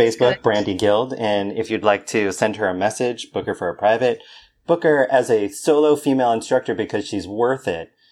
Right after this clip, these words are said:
Speaker 2: You should
Speaker 1: Yes.
Speaker 2: contact her <laughs> at brandy underscore guild at yahoo dot com.
Speaker 1: Absolutely.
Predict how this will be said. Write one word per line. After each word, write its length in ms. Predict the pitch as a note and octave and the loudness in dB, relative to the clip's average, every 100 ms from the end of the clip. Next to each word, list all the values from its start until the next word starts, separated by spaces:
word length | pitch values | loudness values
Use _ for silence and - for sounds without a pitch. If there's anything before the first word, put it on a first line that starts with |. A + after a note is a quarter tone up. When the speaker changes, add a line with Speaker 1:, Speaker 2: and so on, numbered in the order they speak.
| - | -6
Speaker 2:
You 120 | A#2 | -2
should 140 | A#2+ | -2
Speaker 1:
Yes. 60 | - | 0
Speaker 2:
contact 520 | A#2 A2+ A#2 G#2+ - | 0 2 2 0 -2
her 60 | A2+ | -6
<laughs> 180 | G2+ B2 | -2 -2
at 260 | G#2 - | -2 -2
brandy 480 | G#2+ G#2 G#2 G2+ F#2+ | -2 0 0 -2 -2
underscore 640 | G#2 F#2+ F2+ - F#2+ E2+ | -4 -4 -6 -6 -4 -4
guild 560 | D2+ G2+ F#2+ D#2+ D2+ - G#2 | -4 0 0 0 -6 -14 -8
at 180 | F2+ | -6
yahoo 320 | F2 E2+ E2+ D#2 | -4 -4 -6 -8
dot 260 | D#2+ C2+ | -8 -8
com. 280 | - D#2 D2 _ _ _ - | -12 -14 -14 _ _ _ -6
Speaker 1:
Absolutely. 600 | - - E3 - - | -4 -6 -14 -16 -20